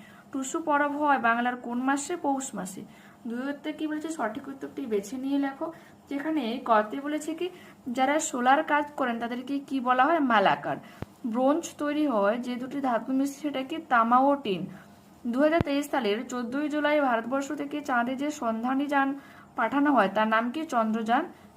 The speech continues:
তিন। গম্ভীরা পালা হয় কোথায়? মালদাতে। তারপরে হচ্ছে ঠিক ভুল। নদিয়ার শান্তিপুর তাঁত শিল্পের জন্য বিখ্যাত, ঠিক। দুপুর বারোটার সময় ছায়া দৈর্ঘ্য সবচেয়ে বড় হয়, ভুল।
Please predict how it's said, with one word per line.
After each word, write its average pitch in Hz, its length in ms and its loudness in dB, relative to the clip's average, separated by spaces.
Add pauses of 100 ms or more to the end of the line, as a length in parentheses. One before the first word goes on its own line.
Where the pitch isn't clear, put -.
(140)
তিন। 240 340 -2 (500)
গম্ভীরা 269 540 4
পালা 302 300 6
হয় 233 240 6
কোথায়? 240 420 0
মালদাতে। 247 600 4 (300)
তারপরে 247 300 -2
হচ্ছে 302 240 -4
ঠিক 302 160 -4 (100)
ভুল। 302 180 -4 (460)
নদিয়ার 269 440 2
শান্তিপুর 262 1000 -2
তাঁত 220 180 2
শিল্পের 262 360 -8
জন্য 294 160 -4
বিখ্যাত, 302 400 -2 (160)
ঠিক। 233 140 -8 (720)
দুপুর 277 640 0
বারোটার 262 560 8
সময় 339 320 -2
ছায়া 269 260 0
দৈর্ঘ্য 294 240 -2
সবচেয়ে 302 420 -4
বড় 262 260 4
হয়, 214 200 4
ভুল। 240 360 -4